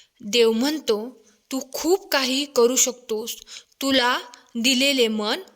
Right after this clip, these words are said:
खूप शक्तिशाली आहे. त्या शक्तीचा उपयोग करून प्रयत्न चालू कर. पुढील दिवसात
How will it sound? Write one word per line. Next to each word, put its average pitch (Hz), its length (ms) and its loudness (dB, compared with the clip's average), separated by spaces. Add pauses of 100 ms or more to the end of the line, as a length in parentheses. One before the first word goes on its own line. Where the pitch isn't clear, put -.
(120)
खूप - 220 0
शक्तिशाली 240 840 0
आहे. 214 320 -6 (560)
त्या 226 180 0
शक्तीचा 254 720 -2 (360)
उपयोग 254 520 0 (160)
करून 277 440 0 (480)
प्रयत्न 269 460 0
चालू 240 380 0
कर. 226 300 -8 (520)
पुढील 254 300 2
दिवसात 277 500 0